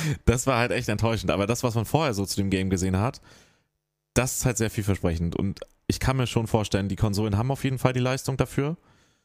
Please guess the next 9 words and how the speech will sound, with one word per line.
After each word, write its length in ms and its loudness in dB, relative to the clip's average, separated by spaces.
dass 180 0
das 140 -2
so 80 0
aussehen 560 -2
kann 400 -2
und 240 0
hoffentlich 280 0
auch 120 -2
wird, 200 0